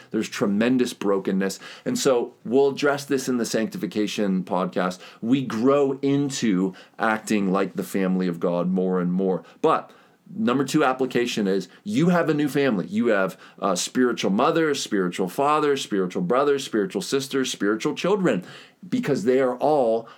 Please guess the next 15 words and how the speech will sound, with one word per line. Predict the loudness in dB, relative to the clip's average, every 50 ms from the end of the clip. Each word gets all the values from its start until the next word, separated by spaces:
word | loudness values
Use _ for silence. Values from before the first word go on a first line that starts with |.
| -20 _ _ -2
under | 0 2 2 4 4 2 2
God | 2 0 2 2 4 4 2 2 0
as | 0 0 -2 -2
Father, | -2 0 2 2 4 4 2 2 2 0 -2 -2
all | 0 0 2 2 4 2 2 0 -2 -10 -20 -20 -20 _ _ _ -4
united | -2 0 2 2 2 4 2 2 2 0 -2 -2
to | -4 -4
Jesus | -4 -2 -2 -2 -2 0 -2 -2 -2 -4
as | -6 -4 -4 -4 -2
Big | -2 -2 -2 -2 -2
Brother. | -2 -2 -2 -2 -2 -4 -6 -10 -6 -4
All | -2
right, | -2 -2 -2
number | 0 0 2 2 0 0
three. | 0 0 -2 -2 -2